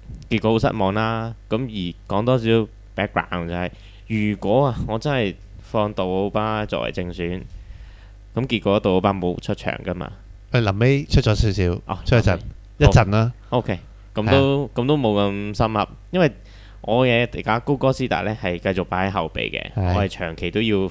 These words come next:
Speaker 1: keep 住佢嘅，我避免佢嘅價未來升得太高，所以我喺五個幾嗰陣定四個幾嗰陣呢，就一路買住咗佢唔放㗎啦。咁佢呢，就有廿八分㗎喎，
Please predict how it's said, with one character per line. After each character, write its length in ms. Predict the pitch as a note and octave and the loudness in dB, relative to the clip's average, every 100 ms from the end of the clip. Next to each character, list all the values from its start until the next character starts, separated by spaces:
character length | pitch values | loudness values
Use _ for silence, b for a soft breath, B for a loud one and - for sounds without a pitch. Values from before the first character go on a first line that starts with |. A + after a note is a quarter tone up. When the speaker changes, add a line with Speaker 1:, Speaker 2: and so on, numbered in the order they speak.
| - - | -6 -8
Speaker 1:
keep 160 | - A#2 | -4 -2
住 140 | G2 | -2
佢 140 | E2+ E2+ E2+ | -4 -4 -4
嘅， 40 | E2 | -6
我 60 | |
避 180 | E2+ F#2 | -4 -4
免 160 | F2 F2+ | -4 -2
佢 140 | F#2+ F#2 | -2 -2
嘅 20 | |
價 540 | F2+ F2 F2 F2 F2 F2 | -2 -6 -6 -6 -8 -6
未 180 | F2+ F2 | -6 -6
來 160 | E2 | -6
升 180 | F2 G#2 | -6 -6
得 80 | G#2 | -4
太 240 | F#2+ F2+ E2+ | -4 -6 -4
高， 240 | F#2+ F2+ | -4 -4
所 180 | F#2+ G2+ | -4 -4
以 60 | |
我 120 | G#2+ F2+ | -4 -4
喺 340 | F#2 F#2+ F2 | -4 -6 -8
五 40 | |
個 100 | F#2 F#2+ | -6 -6
幾 120 | F2+ | -8
嗰 200 | F2 G#2 | -6 -4
陣 160 | G2+ - | -4 -8
定 160 | F2+ F2+ | -10 -6
四 120 | G2 | -4
個 120 | F2+ | -4
幾 100 | E2+ F2 | -4 -6
嗰 40 | G2+ | -4
陣 120 | G2 | -6
呢， 120 | F#2 | -8
就 140 | - | -10
一 40 | E2 | -8
路 220 | F#2 D#2 b b b | -6 -8 b b b
買 220 | F#2+ E2+ | -8 -4
住 60 | F#2 | -4
咗 140 | F2 F2+ | -2 -2
佢 200 | F#2+ E2+ | -2 -4
唔 160 | - D#2+ | -6 -8
放 260 | F#2+ E2+ | -4 -4
㗎 80 | E2+ | -4
啦。 160 | E2 - - b b b - | -8 -8 -14 b b b -6
咁 180 | C#3 F#3 - - - | -6 -6 -10 -20 -8
佢 220 | - A2+ | 0 2
呢， 100 | D3 G3+ - - | 2 0 -6 -8
就 140 | A#2 | -2
有 100 | A2+ | 0
廿 140 | B2 A2+ G#2+ A2+ | 0 0 -2 -2
八 100 | B2+ | -2
分 240 | A#2 C#3+ | -2 -2
㗎 60 | C3+ | 0
喎， 420 | A2+ G#2 F2 D#2 | 0 0 -2 -6